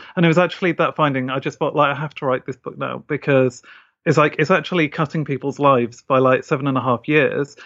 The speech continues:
Like, if you have this negative view of aging, if you see it as this kind of period of inevitable decline, and that just seems so profound. It felt like actually,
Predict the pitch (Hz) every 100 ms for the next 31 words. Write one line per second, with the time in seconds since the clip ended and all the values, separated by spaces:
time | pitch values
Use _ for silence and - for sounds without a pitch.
0 | - 160 143 143 147 143 135 147 160 139
1 | - 135 110 131 123 135 131 127 120 113
2 | - - - 127 135 - - 131 - 131
3 | 123 139 127 120 127 113 - - - 147
4 | 127 139 - 135 - - 156 - - -
5 | 160 160 165 170 175 165 - 135 143 -
6 | 139 120 120 - 135 - 127 143 131 -
7 | 143 127 120